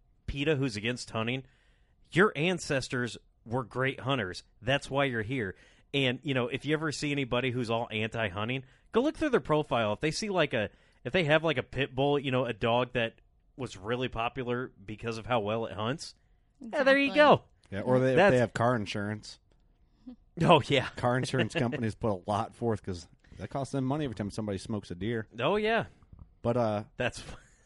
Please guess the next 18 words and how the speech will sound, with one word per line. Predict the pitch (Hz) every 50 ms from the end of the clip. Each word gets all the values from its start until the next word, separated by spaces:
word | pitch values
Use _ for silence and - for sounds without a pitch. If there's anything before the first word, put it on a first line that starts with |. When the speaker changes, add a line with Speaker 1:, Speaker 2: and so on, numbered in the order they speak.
| _ _ _ -
Speaker 1:
<laughs> | - - - - - - _ - 220 - _ - - -
Speaker 3:
um, | 131 123 123 117 113 113 104 98 104
Connor | - 143 143 151 156 139 120
Segrin. | - - - - 127 117 120 110 107 104 98 92 90 90 92 - - _ 117
<laughs> | 107 110 135 117 117 139 117 104 - - - - - _ - 101 101 -
Speaker 1:
Seagram's | - - - - 135 147 135 143 143 135 113 90 -
gin? | - 104 104 120 156 208 233 - - - _ _ _ _ _ _ _ _ _ _ _ _ - _ _
Speaker 3:
Sure. | - - - 143 117 95 - - _ _ _ -
Um, | 117 120 117 113 113
what | 107 139 175 -
kind | - 220 208 185
of | 151 120
game | 113 139 139 147 151
can | 143 139
be | 135 127
hunted | 110 - 127 135 135 123 120
in | 117 110 107
Brazil? | 95 104 98 92 92 107 110 95 87 87 -